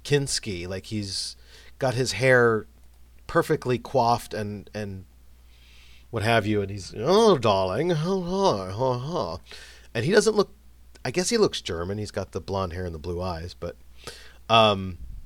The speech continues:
anyway, he says, "Stop acting. I know you too, too well. And don't pretend that you love me." Um, what does he accuse her of being with?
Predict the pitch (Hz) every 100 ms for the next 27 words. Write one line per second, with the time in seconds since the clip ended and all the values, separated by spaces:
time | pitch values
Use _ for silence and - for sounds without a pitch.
0 | - - - - - - 160 156 123 139
1 | 143 127 - 175 175 - 127 139 - 151
2 | 143 143 127 135 147 143 - 143 - -
3 | 147 117 113 113 113 113 110 - - -
4 | - - - 101 135 - 131 - 127 113
5 | 101 101 95 117 123 117 117 117 117 101
6 | - - - - - - - - - 113
7 | 110 98 95 95 - - - - - -
8 | - - - - - - - - - -
9 | - - - - _ - - - - -
10 | - - - - - - - - - -
11 | - - - - - - - - - 117
12 | 131 131 160 175 175 190 156 - - 151
13 | 151 123 117 101 92 120 117 113 107